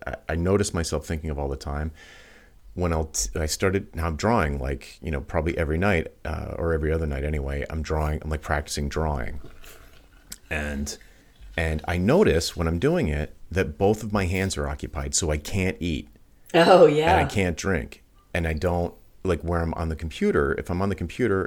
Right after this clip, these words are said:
Speaker 1: and, like, anytime I hit save or wait for something to upload, I can drink some coffee, I can drink some beer, I can throw some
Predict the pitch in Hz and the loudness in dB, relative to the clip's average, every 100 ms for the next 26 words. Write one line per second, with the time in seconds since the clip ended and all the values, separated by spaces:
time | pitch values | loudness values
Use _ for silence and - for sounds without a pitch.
0 | - 78 76 73 - 87 90 - 76 67 | -2 -4 -2 -4 -4 -4 -4 -2 -2 -2
1 | - - 92 85 71 71 - - - - | -2 2 2 2 0 -2 -4 -8 -8 -6
2 | 76 76 117 - 85 82 78 73 71 69 | -4 -4 -4 -2 -2 0 0 -2 -6 -6
3 | 67 73 117 110 107 113 110 98 71 69 | -8 -6 0 0 0 0 2 2 0 -6
4 | 69 - - 107 107 104 101 101 - - | -6 -8 -2 2 4 4 2 0 -2 -6
5 | 69 71 - - 69 - 69 | -6 -6 -8 -6 -4 -4 -6